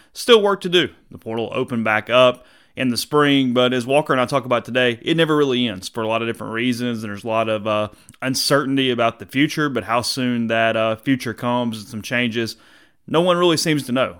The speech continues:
However, N C double A President Charlie Baker, he's got a, uh, plan that he has pushed to the Division One Council. Among those topics is potentially bringing N I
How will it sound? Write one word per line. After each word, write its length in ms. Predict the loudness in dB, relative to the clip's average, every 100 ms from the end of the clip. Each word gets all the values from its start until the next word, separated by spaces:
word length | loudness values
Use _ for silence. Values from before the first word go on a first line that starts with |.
| -6
However, 460 | -2 0 0 0 -2
N 100 | -2
C 100 | -4
double 200 | -2 -2
A 80 |
President 360 | -2 -4 -4 -6
Charlie 300 | -2 -2 -2
Baker, 460 | -2 -2 -2 -6 -6
he's 180 | -10 -8
got 320 | -4 -4 -4
a, 300 | -4 -4 -6
uh, 140 | -6
plan 640 | -8 -6 0 2 2 0 -4
that 100 | -6
he 80 |
has 140 | -8 -10
pushed 360 | -4 -4 -4
to 60 | -8
the 80 | -8
Division 320 | -4 -4 -4
One 160 | -8 -6
Council. 560 | -2 -2 -2 -4 -4 -8 -20 -20 _ _ _
Among 340 | -4 0 2 2
those 220 | 0 -2
topics 640 | 4 4 4 -2 -8 -14 -14
is 140 | -14
potentially 400 | -10 -8 -8 -8
bringing 400 | -6 -6 -6 -6
N 80 | -2
I 200 | -2